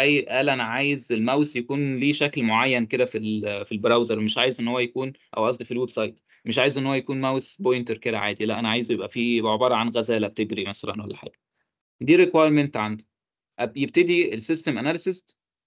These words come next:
يقعد ياخد ال requirement، ال requirement دي منه، وبعد كده يقوم رايح قاعد مع ال آي تي team بيتكلم معاهم. طب أنتوا دلوقتي ال-،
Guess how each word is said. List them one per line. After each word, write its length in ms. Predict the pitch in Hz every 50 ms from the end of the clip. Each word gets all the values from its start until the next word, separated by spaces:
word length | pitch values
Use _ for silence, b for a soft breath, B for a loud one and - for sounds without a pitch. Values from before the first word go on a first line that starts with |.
| _ _ _ _ _ _ _ _ _ _ -
يقعد 360 | 135 156 160 156 160 160 147
ياخد 300 | 165 156 156 156 160 127
ال 140 | 127 117 117 120
requirement، 320 | 156 151 156 160 151 147 151 _ -
ال 340 | 117 113 113 110 107 110 107 113 113
requirement 440 | 143 139 151 160 160 165 151 160 143
دي 100 | 143 160
منه، 240 | 175 185 190 202 196
وبعد 240 | 147 135 120 120 127
كده 180 | 127 160 170
يقوم 180 | 156 135 135 135
رايح 320 | 143 156 175 180 170 165 -
قاعد 380 | - 156 165 160 147 147 135
مع 260 | 143 151 151 156 156 151 -
ال 100 | 135 123
آي 160 | - 135 143
تي 200 | 143 - 156 151
team 300 | 147 156 165 180 185 180 185 _ _ _ _ _ _ _ _ _ _ _ _ _ -
بيتكلم 400 | 123 120 120 - 151 165 180 180
معاهم. 460 | 175 180 175 196 202 175 156 131 120 117
طب 180 | 117 110 107
أنتوا 300 | 131 143 151 147 - 143
دلوقتي 640 | 120 123 120 135 147 143 131 - - 110 80 85 107
ال-، 140 | 107 92